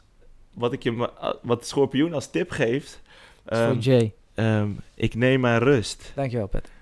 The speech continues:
Speaker 1: "Ik neem mijn rust", staat er.
Speaker 2: Al-, als wanneer? Waar?
Speaker 1: Als groeipad, zeg maar.
Speaker 2: Ah.
Speaker 1: Dus, ehm, ik hoor, ik hoorde namelijk bij je van, "Ik wil dit halen, ik wil dat halen, ik wil zus halen, ik wil zo halen", weet je wel. Dus, en dan uiteindelijk, ehm,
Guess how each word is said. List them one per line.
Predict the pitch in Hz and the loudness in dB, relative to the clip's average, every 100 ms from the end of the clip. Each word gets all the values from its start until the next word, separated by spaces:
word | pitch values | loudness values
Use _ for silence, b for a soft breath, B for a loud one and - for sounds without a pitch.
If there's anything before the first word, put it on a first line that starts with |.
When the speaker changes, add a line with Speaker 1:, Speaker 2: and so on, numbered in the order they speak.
| b | b
Speaker 1:
"Ik | 101 | -2
neem | 117 117 | 2 6
mijn | 117 | 10
rust", | 117 123 95 - | 12 10 8 0
staat | - 95 95 | -6 -4 -2
er. | 95 85 - | -4 -6 -10
Speaker 2:
Al-, | - 123 | -8 -6
als | - 135 123 | -4 -6 -4
wanneer? | 131 131 160 240 | -4 -2 -4 -6
Waar? | 113 110 | -4 -2
Speaker 1:
Als | 107 | -2
groeipad, | - 139 127 113 95 - | 2 2 2 0 -2 -2
zeg | 95 | -6
maar. | 98 92 | -4 -2
Speaker 2:
Ah. | 101 | -2
Speaker 1:
Dus, | 98 - | -4 -4
ehm, | 104 104 101 98 - | 0 2 0 -2 -10
ik | 113 | -2
hoor, | 123 123 113 | 2 2 2
ik | - | 0
hoorde | 123 127 | 2 4
namelijk | 123 123 110 | 4 4 4
bij | 117 | 4
je | |
van, | 120 | 4
"Ik | 110 | -2
wil | 113 | 0
dit | 131 | 2
halen, | 156 147 | 2 0
ik | |
wil | 117 | 2
dat | 131 151 | 0 2
halen, | 147 | 0
ik | 131 | -2
wil | 117 | -2
zus | 143 | -2
halen, | 151 120 | 0 0
ik | 110 | 2
wil | 123 | 4
zo | 135 | 6
halen", | 143 151 | 6 4
weet | 123 120 | 2 0
je | |
wel. | 156 | -2
Dus, | 117 110 | -2 -4
en | - 117 | -4 0
dan | 117 120 B B B B B B | 0 -2 B B B B B B
uiteindelijk, | 110 92 123 120 117 107 | 0 4 4 4 2 0
ehm, | - - 113 110 110 110 | -2 2 4 4 2 -4